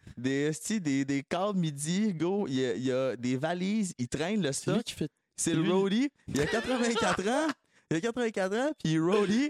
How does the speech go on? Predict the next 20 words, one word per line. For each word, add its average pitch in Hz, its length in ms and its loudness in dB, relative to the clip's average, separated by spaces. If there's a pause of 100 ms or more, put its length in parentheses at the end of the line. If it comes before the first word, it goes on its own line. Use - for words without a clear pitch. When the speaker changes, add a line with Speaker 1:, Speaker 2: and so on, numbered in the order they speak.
(140)
Speaker 1:
pour 175 160 0
Julie 185 340 0
puis - 120 -8
ses 151 160 0
filles. 233 460 0 (420)
Là, 247 200 2
Julie, 196 280 0
elle 185 200 -2
rentre, 233 200 -2
elle 190 60 0
est 170 40 -4
comme, « 123 240 -2
Là, 254 120 -2
on 214 320 -2
va 196 60 -4
peut-être 277 220 -4
avoir 247 80 -2
besoin 196 340 -2
d'aide, 240 440 -2
euh, 196 320 0